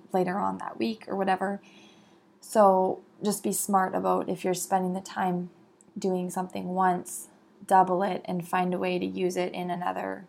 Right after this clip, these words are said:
meal so that maybe you and your family don't get bored. If you don't really like to have a lot of leftovers, um, you could roast, like, a huge batch of vegetables and then have it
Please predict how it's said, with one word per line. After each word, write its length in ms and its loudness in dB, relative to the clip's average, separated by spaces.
meal 380 2
so 160 -6
that 120 4
maybe 240 -2
you 300 2
and 100 -2
your 80 -8
family 280 -6
don't 160 -8
get 200 -10
bored. 360 2
If 180 -6
you 80 -2
don't 160 -2
really 160 -2
like 200 -2
to 60 -10
have 140 2
a 40 -4
lot 120 0
of 80 -4
leftovers, 640 0
um, 580 0
you 140 -2
could 220 -2
roast, 340 -6
like, 100 -8
a 80 -4
huge 600 -6
batch 500 2
of 520 2
vegetables 920 -2
and 220 0
then 340 -4
have 360 2
it 420 -4